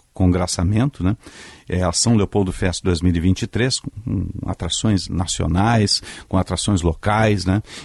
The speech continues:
E a gente vai conversar, eh, com o, o presidente do semai, que é o, o Departamento de Água Municipal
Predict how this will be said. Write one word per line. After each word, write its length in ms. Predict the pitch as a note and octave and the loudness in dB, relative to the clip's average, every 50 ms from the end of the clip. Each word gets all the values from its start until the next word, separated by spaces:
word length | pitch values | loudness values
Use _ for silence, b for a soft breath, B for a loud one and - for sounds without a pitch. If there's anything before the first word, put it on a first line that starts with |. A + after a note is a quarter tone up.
| B | B
E 100 | B B2+ | B 0
a 20 | C#3 | 2
gente 200 | B2 C3+ - - | 2 2 0 0
vai 100 | C#3+ B2+ | 0 0
conversar, 560 | - B2+ G#2+ G#2+ F#2+ - - - C3 B2+ - B B B B B B B B B B B B | 2 2 2 2 0 0 0 0 0 -2 -2 B B B B B B B B B B B B
eh, 360 | - G#2 G#2+ G#2 G2+ G2 G2 F#2+ | 0 2 4 4 4 4 2 0
com 360 | - - A#2 A#2+ A2+ A2 G#2 | 0 2 4 6 6 6 6
o, 240 | F#2+ F2+ F2 F2 - | 4 4 2 0 -2
o 40 | F2 | -4
presidente 400 | - G#2+ G2+ F2 G#2 G#2+ G2 F#2 | -2 -2 0 0 2 0 0 0
do 140 | F2+ F2 F2 | 0 -4 -2
semai, 500 | - - - A2 G2+ G2 A#2 C#3+ C#3+ B2+ | -2 0 2 2 4 4 4 4 2 2
que 120 | - - | 0 -2
é 40 | D4+ | -4
o, 140 | D#4 D4 - | -4 -4 -6
o 360 | - G2+ A2 A2 G2 G2 G2 G2 | -8 -8 -8 -6 -6 -6 -6 -4
Departamento 520 | G2 G2+ - A2 G#2 - A2 G#2+ A#2 A#2 | -4 -4 -2 -2 -2 0 0 0 0 2
de 120 | G2 G2+ | 2 4
Água 320 | G#2+ G#2+ A#2+ C3 C3 D#3 D3 | 4 4 4 4 2 0 0
Municipal 960 | - - A2 B2+ E3 F3+ E3 - - - G#2+ - - - A2+ A#2 C3 D#3 D#3 | 2 4 6 6 8 8 8 6 4 2 -2 0 2 4 4 4 4 2 0